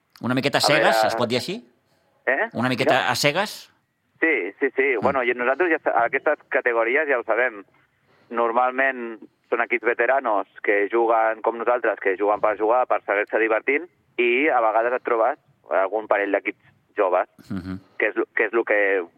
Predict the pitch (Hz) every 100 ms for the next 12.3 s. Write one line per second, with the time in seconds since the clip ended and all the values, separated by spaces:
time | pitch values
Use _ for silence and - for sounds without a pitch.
0 | _ - 101 113 107 107 104 117 117 113
1 | 101 - 101 98 92 107 127 - _ _
2 | _ _ _ _ _ _ - 123 101 95
3 | 87 - - 101 98 101 98 104 - -
4 | 98 95 92 90 78 - 101 95 92 95
5 | 92 95 90 92 107 104 107 101 107 -
6 | 113 110 101 92 82 101 - 113 113 104
7 | 90 95 - - 107 120 120 117 113 -
8 | 120 110 104 - _ - - - 110 -
9 | 117 117 120 113 120 120 117 - 117 117
10 | 117 120 120 113 95 92 - - 120 -
11 | - 120 127 113 - - - - 117 120
12 | 120 120